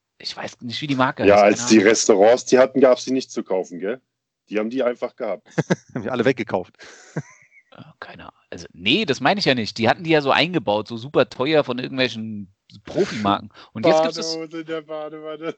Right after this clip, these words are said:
Speaker 3: Doch, das von jetzt. <laughs> Ich weiß, was du meinst, Tobi. Ich komm zum Thema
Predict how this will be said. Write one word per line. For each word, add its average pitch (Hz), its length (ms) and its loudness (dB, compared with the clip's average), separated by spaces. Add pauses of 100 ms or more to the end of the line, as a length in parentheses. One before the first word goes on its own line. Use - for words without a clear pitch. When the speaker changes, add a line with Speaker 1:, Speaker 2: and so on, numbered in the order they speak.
Speaker 3:
Doch, 208 260 6 (180)
das - 200 -4
von 143 260 0 (360)
jetzt. - 260 -8
<laughs> - 100 -16 (4000)
Ich 160 100 4
weiß, 269 180 8
was 240 140 6
du 208 80 0
meinst, 185 260 4
Tobi. 143 200 0
Ich 143 60 -4
komm 202 180 4
zum 170 160 -6
Thema 180 220 4